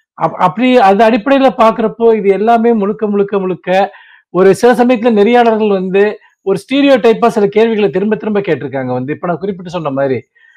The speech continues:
அது அப்படி, அப்பெல்லாம் வந்து பாத்தீங்கன்னா, நான் பொறுமை இழந்து போறேன்.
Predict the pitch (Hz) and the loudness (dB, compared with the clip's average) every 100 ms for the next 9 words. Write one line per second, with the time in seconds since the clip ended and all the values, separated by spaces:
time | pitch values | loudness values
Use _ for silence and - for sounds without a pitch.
0 | _ - 196 233 233 285 294 226 269 277 | _ -2 2 4 2 2 2 2 2 4
1 | 285 262 240 226 247 269 - 269 302 285 | 4 4 2 2 2 2 2 0 2 2
2 | 220 175 143 139 117 107 | 2 0 -2 -2 -2 -6